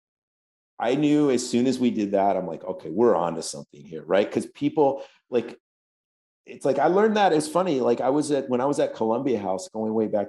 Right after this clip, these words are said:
then, we started a Latin music club. It was the first time that anyone had ever on a national level promoted Latin music out to,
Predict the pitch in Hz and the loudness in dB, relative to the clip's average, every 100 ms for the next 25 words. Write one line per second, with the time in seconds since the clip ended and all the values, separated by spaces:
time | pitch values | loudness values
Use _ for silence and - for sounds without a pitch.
0 | 117 110 110 _ _ _ - 123 156 - | -4 -6 -8 _ _ _ -6 -6 -4 -2
1 | 147 143 143 127 - 95 92 95 101 101 | 2 2 2 -2 -2 0 2 0 0 -2
2 | 98 92 90 - - - 82 - 107 107 | -4 -4 -6 -8 -10 -10 -10 -10 -4 0
3 | 127 123 120 - 156 160 - 175 170 165 | 2 0 -4 -4 -4 -4 -6 -4 -2 -2
4 | 165 - _ _ 110 117 117 - - 135 | -4 -8 _ _ 0 0 0 -4 -4 0
5 | 175 175 160 151 123 127 131 123 117 107 | 2 2 2 4 4 4 4 2 0 -2
6 | 113 - 107 101 98 95 - 95 95 98 | -2 -4 0 2 2 0 -2 -4 0 2
7 | 98 95 95 92 85 98 98 98 95 92 | 2 0 0 -4 -4 -8 -6 -4 -2 -4
8 | 85 - 95 - - 82 | -6 -6 -6 -6 -8 -12